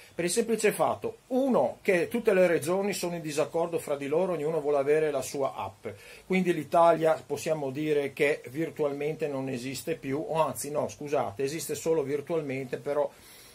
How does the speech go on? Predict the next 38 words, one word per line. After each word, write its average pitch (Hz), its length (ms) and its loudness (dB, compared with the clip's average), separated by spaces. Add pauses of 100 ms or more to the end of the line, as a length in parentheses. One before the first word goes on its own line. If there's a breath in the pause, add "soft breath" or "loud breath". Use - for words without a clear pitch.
(300 loud breath)
eh, 117 840 -2
de 156 160 0
facto 151 440 -2
non 151 180 -4
esiste 139 480 -4
più, 147 340 -2 (180)
ma, 143 440 2
eh, 139 200 2
qua 147 200 2
ci 151 140 -6
stiamo 151 280 0
avviando 131 600 0
verso 135 560 -2 (340 loud breath)
il 151 160 0
ritorno 156 840 6
a 123 440 2
una 147 220 0
sorta 160 500 4
di, 135 340 -2 (120)
mm, 139 180 -8
tra 151 160 -4
virgolette, 151 600 0
"autonomie 156 680 0
locali", 156 480 2
dove 147 180 -2
ogni 143 120 -4
org-, 135 300 -4
ogni 160 260 0
governatore 143 800 2
di 131 100 -4
ogni 151 180 -2
regione 139 360 -4
fa 135 100 -6
un 127 100 -4
po' 147 240 -2
quello 139 360 0
che 202 140 4
vuole, 156 480 2